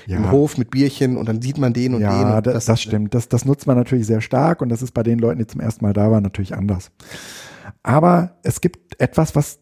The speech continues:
Speaker 2: sowohl das Educamp als auch, ähm, äh, Republika zu-, gemeinsam haben. Und das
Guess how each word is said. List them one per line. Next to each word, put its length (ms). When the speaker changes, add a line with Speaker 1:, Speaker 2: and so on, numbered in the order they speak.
Speaker 2:
sowohl 300
das 140
Educamp 680
als 280
auch, 300
ähm, 420
äh, 100
Republika 600
zu-, 140
gemeinsam 600
haben. 380
Und 160
das 240